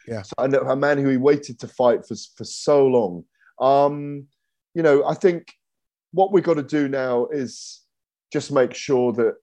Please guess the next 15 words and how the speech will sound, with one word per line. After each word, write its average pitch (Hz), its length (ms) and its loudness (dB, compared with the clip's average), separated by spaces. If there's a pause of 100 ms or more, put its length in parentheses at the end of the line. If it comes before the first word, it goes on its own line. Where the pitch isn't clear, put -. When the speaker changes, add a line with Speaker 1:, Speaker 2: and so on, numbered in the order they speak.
Speaker 2:
Ferguson 123 520 -2
is 107 160 -10
mentally 127 760 -4
well. 117 500 -2 (100)
You 139 120 -10
know, 120 140 -4
he's 120 140 -8
had 147 120 0
his 123 160 -4
Speaker 1:
Mm. 107 60 -16
Speaker 2:
dips, 101 380 -4
his 120 180 -6
ups - 260 -8
and 127 100 -6
downs 113 560 -4